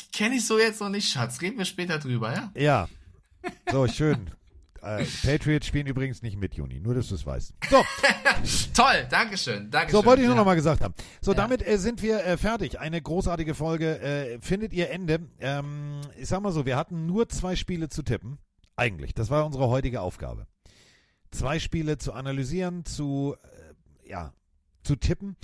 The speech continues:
Speaker 2: Grundsätzlich gibt's bestimmt Leute da draußen, die sagen, aha, Freitag nehme ich mir fünfundvierzig Minuten Zeit, dann sind die Jungs fertig. Nein. Zwei Stunden, zwei Minuten und die Uhr läuft. Tja,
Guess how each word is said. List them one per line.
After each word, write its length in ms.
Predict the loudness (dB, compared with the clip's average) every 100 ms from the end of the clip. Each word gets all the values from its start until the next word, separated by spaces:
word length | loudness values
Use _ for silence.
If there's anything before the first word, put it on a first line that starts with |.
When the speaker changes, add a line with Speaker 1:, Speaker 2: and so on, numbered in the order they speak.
| -20 -20 _ _ _ _ _
Speaker 2:
Grundsätzlich 720 | 4 4 6 2 2 0 -2 -6
gibt's 240 | -8 -4
bestimmt 320 | -6 -2 -2
Leute 220 | -2 -2 -4
da 60 |
draußen, 280 | -4 -6 -6
die 60 | -6
sagen, 180 | -6 -6
aha, 340 | -10 -12 -12 -18 _ _ _ _ _ _ _ -20 -18 -10
Freitag 440 | -6 -6 -6 -8
nehme 160 | -10 -8
ich 80 | -6
mir 120 | -6
fünfundvierzig 520 | -6 -6 -6 -6 -8
Minuten 260 | -8 -10 -10
Zeit, 240 | -8 -6
dann 80 | -6
sind 180 | -6 -6
die 40 |
Jungs 200 | -8 -8
fertig. 320 | -8 -8 -4
Nein. 260 | -2 0 -2 -8 -20 -20 -20 _ -8
Zwei 260 | -2 0 2
Stunden, 400 | 2 0 -2 -6
zwei 280 | -2 -2
Minuten 480 | 0 2 2 2 -6
und 160 | -4 -2
die 120 | 2
Uhr 200 | 8 10
läuft. 420 | 10 8 2 -2 -14 _ _ _ _ _ _ _ _ _ _ _ _ _
Tja, 120 | -10